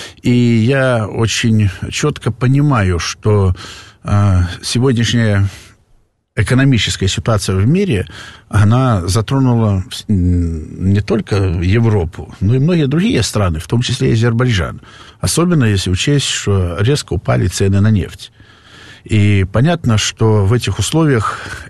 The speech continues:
экономические условия и кризис, который сегодня находится на территории Азербайджана в рамках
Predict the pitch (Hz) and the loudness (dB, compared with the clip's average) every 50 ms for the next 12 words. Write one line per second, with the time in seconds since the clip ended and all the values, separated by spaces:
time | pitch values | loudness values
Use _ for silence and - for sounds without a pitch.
0 | - - - - - 107 113 117 131 123 107 - 101 - - - 113 101 95 90 | -8 -6 -4 -2 0 2 2 2 2 2 2 0 -4 -6 -4 -2 0 2 2 0
1 | 87 - - - - - - - - - - - _ _ _ - 110 98 - - | 0 -4 -8 -18 -18 -18 -20 -20 -20 -20 -20 -20 _ _ _ -2 0 0 0 0
2 | - 123 117 113 101 95 92 85 82 85 87 - - - - - - - - 104 | 2 2 2 4 2 2 0 0 -2 -4 -6 -8 -12 -20 -20 -20 -10 -6 -4 -4
3 | - - 131 127 123 110 101 95 - - - 90 85 - 101 95 95 92 - - | -2 0 2 2 2 2 2 0 -2 -2 -4 -4 -2 -2 0 0 0 0 0 0
4 | 101 101 101 92 85 85 78 80 85 92 92 92 90 - 98 90 82 82 80 - | 0 0 2 2 2 0 0 0 0 2 2 2 2 0 0 0 0 0 -2 -2
5 | 82 82 85 85 - 98 87 87 85 - 92 82 80 78 73 87 82 - - - | -2 0 0 0 0 0 -2 0 0 0 0 0 0 0 -2 -4 -6 -8 -12 -20
6 | - - - 87 82 95 85 80 82 82 80 90 127 160 175 151 107 95 92 92 | -8 -4 -2 0 2 2 2 0 0 0 0 0 0 2 2 0 0 0 0 0
7 | 92 90 98 95 92 - - - - | 0 0 0 0 0 -2 -4 -6 -6